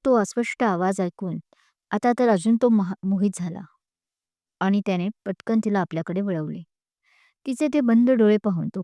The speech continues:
किंचित हसला आणि आता तिच्या पूर्ण शरीरावर त्याचे हात फिरू लागले, तर ओठ कपाळांवर, डोळ्यांवर, दोन्ही गालांवर करता करता तो ओठांजवळ पो-, पोहोचला. दोघांचे श्वास आता काही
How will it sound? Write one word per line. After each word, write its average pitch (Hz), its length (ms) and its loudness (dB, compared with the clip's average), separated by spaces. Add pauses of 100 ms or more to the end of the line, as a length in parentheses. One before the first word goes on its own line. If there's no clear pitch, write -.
किंचित 220 400 -2
हसला 180 340 -8 (840)
आणि 180 220 0 (840)
आता 220 280 0
तिच्या 262 280 0
पूर्ण 240 300 0
शरीरावर 175 480 -2
त्याचे 185 220 -4
हात 175 180 -6 (120)
फिरू 170 180 -2
लागले, 175 320 -4 (500)
तर - 80 -4 (120)
ओठ 190 200 2 (280)
कपाळांवर, 180 640 -2 (160)
डोळ्यांवर, 165 440 -2 (1040)
दोन्ही 226 340 6
गालांवर 170 440 0 (640)
करता 220 320 0
करता 196 380 -4
तो 247 120 2
ओठांजवळ 175 480 -2
पो-, 180 160 -6 (340)
पोहोचला. 165 360 -4 (1040)
दोघांचे 220 560 2
श्वास 254 300 -2
आता 240 240 -2
काही 202 180 0